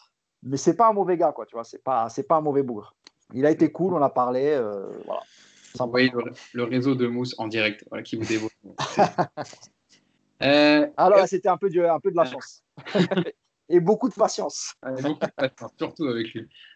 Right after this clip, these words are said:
Speaker 2: Euh, autre piste, euh, évoquée du côté du Paris Saint-Germain, c'est, euh, dans, toujours en défense, mais de l'autre côté, euh, au la-, au poste de latéral droit, c'est Nordi Mukiele, euh, l'arrière droit de, de Leipzig, du club allemand.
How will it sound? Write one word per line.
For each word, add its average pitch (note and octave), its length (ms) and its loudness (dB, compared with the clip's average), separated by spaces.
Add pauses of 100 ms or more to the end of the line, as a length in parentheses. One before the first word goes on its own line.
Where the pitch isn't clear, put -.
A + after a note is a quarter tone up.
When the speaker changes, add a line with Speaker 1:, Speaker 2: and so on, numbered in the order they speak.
Speaker 2:
Euh, B2+ 100 -2
autre G3+ 320 0
piste, G3+ 360 -2
euh, D3 640 2
évoquée E3 440 -2
du D#3 100 -10
côté D3+ 220 0
du C3+ 160 -8
Paris C#3+ 180 0
Saint-Germain, D3+ 480 -2
c'est, B2+ 280 -4
euh, A2 800 -6
dans, A#2+ 280 -6
toujours D#3 220 0
en D#3 40 2
défense, D#3 380 -2
mais B2+ 100 0
de B2 60 0
l'autre E3+ 160 2
côté, F#3 440 2
euh, A2+ 220 -2
au A2 80 0
la-, D3 240 0
au B2+ 80 -6
poste D#3 240 -4
de B2+ 60 -4
latéral C#3+ 380 0
droit, D3+ 280 -4 (280)
c'est - 160 -6
Nordi G3 260 0
Mukiele, F3 540 0
euh, A#2 120 -8
l'arrière D#3 300 -2
droit D3+ 240 -4
de, B2+ 160 -6
de B2 100 -6
Leipzig, B2+ 380 -6
du C3 100 -10
club C3 220 -4
allemand. D#3+ 280 -2